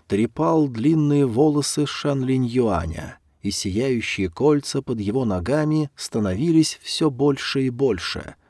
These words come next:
пока не заполнили собой всю вертолетную площадку. Сила демона небес создала высококлассную подделку.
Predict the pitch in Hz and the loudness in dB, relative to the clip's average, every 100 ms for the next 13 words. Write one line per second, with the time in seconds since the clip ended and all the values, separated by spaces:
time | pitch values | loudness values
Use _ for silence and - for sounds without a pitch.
0 | - 90 87 95 95 95 85 110 120 107 | -8 -6 -4 -4 -2 -4 -2 0 2 2
1 | 95 - 90 87 131 143 - _ - - | 0 -2 -4 0 2 2 -2 _ -10 -2
2 | 160 151 147 143 139 120 110 113 110 104 | 0 2 0 0 -2 0 -2 0 0 0
3 | 107 98 - 90 82 - - - _ _ | -4 -6 -6 -6 -8 -10 -14 -14 _ _
4 | _ _ - - - 113 107 98 90 113 | _ _ -8 -6 -2 0 2 0 0 0
5 | 110 104 95 90 120 131 - _ - - | 0 -2 -2 0 0 -2 -6 _ -10 -4
6 | 139 120 101 117 151 147 - 139 127 - | -2 -2 -2 0 0 0 -2 -4 -6 -4
7 | 131 143 - 139 131 139 131 127 156 117 | -2 -2 -4 -2 -2 -4 -6 -4 -4 -4
8 | 90 - - | -8 -12 -14